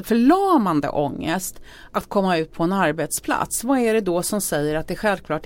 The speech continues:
är bra för en, om jag ska ta det mest förbjudna exemplet som knappt går att prata om, eh, om man inte har egen erfarenhet, men vi säger en,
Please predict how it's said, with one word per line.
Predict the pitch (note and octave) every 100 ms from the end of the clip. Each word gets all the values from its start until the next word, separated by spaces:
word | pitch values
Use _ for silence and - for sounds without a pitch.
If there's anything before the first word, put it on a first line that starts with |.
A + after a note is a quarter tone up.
| -
är | E3+ E3+ C3 - -
bra | A#3 E4+ C4+ - F3
för | - F#3
en, | F3 E3 D#3+ E3 - - - - - -
om | F#3
jag | G3
ska | G#3
ta | G3
det | G3
mest | F#3+ -
förbjudna | - F#3+ A3+ A3+ G3+
exemplet | F#3 - D3 D3+ D3+
som | E3+ E3
knappt | - F3 -
går | D#3+
att | D#3+
prata | - G3 D3+ - G3
om, | D3+ D3+
eh, | - - D#3+ D#3 D#3 -
om | D#3+
man | D#3+
inte | D#3 D3 - D#3+
har | D#3+ D#3+
egen | D3+ D#3 D#3+
erfarenhet, | D3 - C3+ D#3 D#3+
men | F3+
vi | F3+
säger | F3 F3 E3+ E3
en, | - D#3+ D#3+ E3